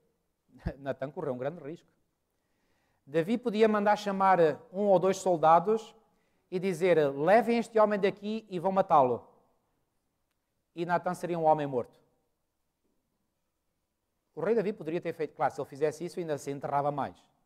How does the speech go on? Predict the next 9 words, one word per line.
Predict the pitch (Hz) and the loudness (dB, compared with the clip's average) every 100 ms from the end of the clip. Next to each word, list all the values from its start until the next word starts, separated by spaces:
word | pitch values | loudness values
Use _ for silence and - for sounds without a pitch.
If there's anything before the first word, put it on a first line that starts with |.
| _ _ _ _ _ _ _ _ _ | _ _ _ _ _ _ _ _ _
Mas | 160 | -8
Davi | 170 180 | -6 -4
não | 202 196 | -4 -6
fez. | 117 - _ _ _ _ _ _ _ _ _ _ _ - | -8 -16 _ _ _ _ _ _ _ _ _ _ _ -4
Davi, | 160 175 | -2 -2
naquele | 170 165 269 | -2 2 4
momento, | 294 269 233 208 220 226 - _ _ _ _ _ _ _ _ - | 6 6 4 2 2 0 -2 _ _ _ _ _ _ _ _ -2
assumiu | 180 - 190 190 185 220 269 285 285 - _ _ | -2 -2 -2 0 2 4 4 2 0 -8 _ _
plenamente | 196 196 175 160 156 175 190 202 202 | 2 2 2 -2 -4 -6 -6 -6 -6